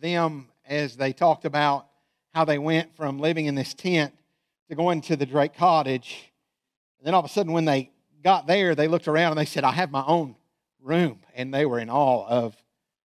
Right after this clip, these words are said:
this thought that they have their own room. And I wanna tell you, because we've been adopted into the family of God, right? We have a hope that is way beyond, uh, this world. And I can't imagine one day when we are in His presence and the joy,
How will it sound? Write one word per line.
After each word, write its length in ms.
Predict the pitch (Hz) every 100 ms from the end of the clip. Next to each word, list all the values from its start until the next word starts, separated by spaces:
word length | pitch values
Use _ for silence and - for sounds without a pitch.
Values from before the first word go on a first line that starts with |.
| _ -
this 180 | 117
thought 280 | - 139 120
that 160 | 123 123
they 160 | 131
have 400 | 127 131 127 120 - _ _ _ _ _ _ _
their 140 | 123
own 200 | 131 135
room. 240 | 120 127 110
And 240 | 117 127 117 _ _ _ _ _ _
I 80 | 156
wanna 160 | 156
tell 140 | - 156
you, 100 | 131
because 240 | 123 131
we've 160 | 151 180
been 120 | 143
adopted 420 | 120 135 135 135
into 160 | 135 110
the 80 |
family 360 | 110 151 135 120
of 80 | 110
God, 260 | 131 123 113
right? 160 | 131
We 120 | 139 175
have 100 | 117
a 60 |
hope 260 | 110 139 131
that 120 | 123
is 140 | 113
way 160 | 120 135
beyond, 400 | 131 127 127 113 - _ _ _ _
uh, 80 | 110 117
this 220 | 147 143 -
world. 300 | 135 123 117
And 80 |
I 100 | 135
can't 240 | 170 180 131
imagine 460 | 123 135 117 113
one 160 | 123 123
day 200 | 120 113
when 280 | 113 117 117
we 360 | 135 135 117 - _ _ _
are 120 | 127
in 220 | 135 151
His 300 | 139 135 120
presence 580 | - 135 120 107 113 _
and 220 | 135 131
the 80 | 120
joy, 640 | 113 120 151 160 143 120